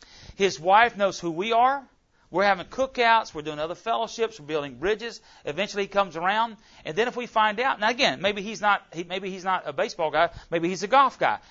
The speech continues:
He gets invited to be on my foursome for the par three golf tournament. Or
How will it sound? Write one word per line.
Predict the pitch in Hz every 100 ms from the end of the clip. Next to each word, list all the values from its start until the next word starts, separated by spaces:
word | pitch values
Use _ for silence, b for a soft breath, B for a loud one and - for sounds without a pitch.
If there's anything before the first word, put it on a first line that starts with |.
| -
He | 156
gets | 156 175 202
invited | 160 156 -
to | 147
be |
on | 151 156
my | 185
foursome | - 170 151 - 185 b b _
for | 156
the | 147
par | - 156 151
three | 170
golf | 175 254 254
tournament. | - 131 92 _ _ B B -
Or | 165 208 226